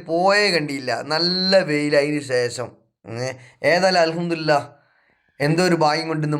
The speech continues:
മഴ പെയ്തില്ല. അമ്മ അതുകൊണ്ട് എന്താ അറിയോ, ഇമ്മാതിരി വലിയ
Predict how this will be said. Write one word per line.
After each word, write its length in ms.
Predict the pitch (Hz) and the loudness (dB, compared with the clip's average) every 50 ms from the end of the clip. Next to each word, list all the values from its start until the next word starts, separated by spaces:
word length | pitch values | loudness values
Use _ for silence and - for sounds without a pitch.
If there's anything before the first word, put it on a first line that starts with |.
| 139 | 0
മഴ 100 | 135 147 165 165 151 | 2 2 2 2 0
പെയ്തില്ല. 340 | 139 131 135 127 135 131 127 - - - - _ _ _ _ _ _ _ _ _ - | -2 -4 -4 -4 -2 -2 -2 -2 -4 -10 -20 _ _ _ _ _ _ _ _ _ -6
അമ്മ 180 | 127 143 156 160 | -2 0 2 2
അതുകൊണ്ട് 240 | 165 185 190 196 196 | 2 2 2 2 2
എന്താ 120 | 190 190 175 | 2 2 2
അറിയോ, 140 | 165 156 139 135 - - - - - _ _ _ - 170 | 2 2 0 0 -4 -8 -14 -20 -20 _ _ _ -6 -2
ഇമ്മാതിരി 360 | 170 190 196 208 202 190 185 175 175 | 0 2 2 2 2 2 2 2 2
വലിയ 220 | 170 170 175 190 | 2 2 2 -2